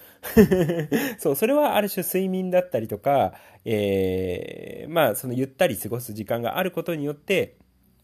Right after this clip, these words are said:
僕らっていうのは自分の心だったりとか、自分の生活から余分なものを落とすことが、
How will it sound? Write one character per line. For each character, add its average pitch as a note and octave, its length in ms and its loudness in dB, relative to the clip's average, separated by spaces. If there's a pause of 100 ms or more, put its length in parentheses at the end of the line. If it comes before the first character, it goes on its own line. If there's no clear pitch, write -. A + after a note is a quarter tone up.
(360)
僕 C3 220 -2
ら C#3 80 4
っ B2+ 80 -6
て A#2+ 80 -6
い A2+ 40 0
う - 20 -2
の B2+ 80 -2
は C#3 200 0 (220)
自 C3+ 100 -4
分 D3 140 -4
の D#3+ 80 -4
心 C3+ 380 0
だ G#2+ 100 0
っ G#2+ 80 -6
た G#2 100 -4
り G#2+ 60 -8
と C#3 120 -10
か、 D3 240 2
自 A#2 120 -6
分 B2+ 140 -6
の B2+ 80 -6
生 C#3 220 -4
活 - 220 -6
か G3+ 100 0
ら F3+ 60 0
余 G#2+ 140 -2
分 D#3+ 180 -6
な D#3+ 160 -6
も D3+ 140 -6
の D#3+ 100 -2
を - 120 -10
落 B2 120 -8
と A3+ 80 -2
す A3 100 -8
こ A2 120 -6
と G#2 100 -6
が、 F2+ 200 -2